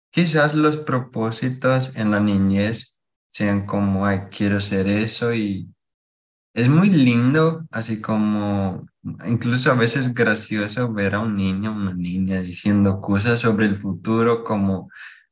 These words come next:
"Voy a tener todo eso, voy a hacer tal cosa". O no sé, incluso yo he escuchado a una niña decir, "Ay, cuando tenga dinero,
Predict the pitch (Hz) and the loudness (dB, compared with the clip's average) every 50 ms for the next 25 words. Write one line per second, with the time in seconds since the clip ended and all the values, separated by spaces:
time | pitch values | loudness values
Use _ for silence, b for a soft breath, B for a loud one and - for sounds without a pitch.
0 | _ _ _ _ - 117 117 123 127 135 131 127 123 117 113 120 - 120 113 110 | _ _ _ _ 0 2 2 2 2 2 2 2 2 2 0 -2 -2 0 0 2
1 | 107 107 113 123 127 123 123 123 - 123 120 117 113 104 98 92 113 107 107 107 | 2 2 2 2 2 2 0 -2 -4 -4 -2 -2 -2 -4 -4 -4 -2 -2 -4 -4
2 | - - 110 101 101 - - 92 90 87 - - _ - 120 117 117 117 120 - | -4 -4 -4 -4 -4 -6 -8 -8 -8 -10 -12 -14 _ -2 2 2 2 2 0 0
3 | - 120 120 120 120 120 - _ _ _ _ _ _ _ _ _ _ _ _ _ | -2 -2 -2 -2 -4 -6 -10 _ _ _ _ _ _ _ _ _ _ _ _ _
4 | _ - 104 107 107 107 104 104 104 104 107 107 110 110 110 - - 113 107 104 | _ -2 0 2 2 2 2 2 2 2 4 2 2 0 0 -2 -2 0 0 0
5 | 101 101 104 104 107 113 117 - 151 147 143 131 117 - - 110 104 - 110 107 | 0 -2 -2 -2 -4 -4 -4 -4 -4 -2 -4 -4 -4 -4 -6 -8 -4 -2 0 2
6 | 107 110 120 123 117 113 104 101 104 107 107 110 110 110 107 107 - - 110 104 | 2 2 2 0 0 -2 -2 -2 -2 0 -2 -2 -2 -4 -8 -8 -4 -2 -2 0
7 | 101 - - 110 110 110 110 104 104 - - 104 104 104 104 113 131 147 156 151 | 0 2 2 4 4 4 2 0 -2 -4 -4 -2 -2 -2 -2 0 2 2 4 4
8 | 143 135 123 123 123 127 131 135 135 139 143 143 143 143 | 4 4 4 4 4 2 2 2 0 0 0 0 -2 -4